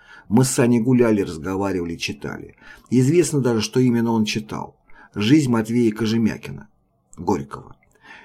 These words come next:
Книгу об академике Павлове, в журналах пьесу А. Крона "Глубокая разведка", Василия Теркина Твардовского.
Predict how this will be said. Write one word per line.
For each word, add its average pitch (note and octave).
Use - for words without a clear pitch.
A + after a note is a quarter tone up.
Книгу D3
об A2
академике C3+
Павлове, E2+
в -
журналах B2+
пьесу C3
А. A#2
Крона G2+
"Глубокая G2
разведка", F2+
Василия C3
Теркина G#2+
Твардовского. F#2